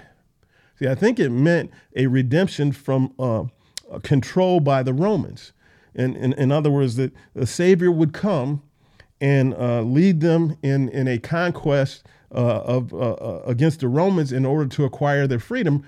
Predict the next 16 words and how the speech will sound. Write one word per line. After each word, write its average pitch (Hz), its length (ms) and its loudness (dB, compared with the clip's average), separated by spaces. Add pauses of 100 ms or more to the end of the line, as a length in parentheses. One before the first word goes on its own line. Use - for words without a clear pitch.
(140)
from 170 400 0
the 160 60 4
Roman 151 360 4
Empire. 135 480 0 (380)
So - 140 -4
I 151 100 2
think 165 220 0
they 170 120 2
were 190 140 4
looking 160 380 2
for 131 180 -2
some 156 240 -2
kind 147 300 0
of 120 80 2
military, 165 880 4 (320)
um, 110 480 -2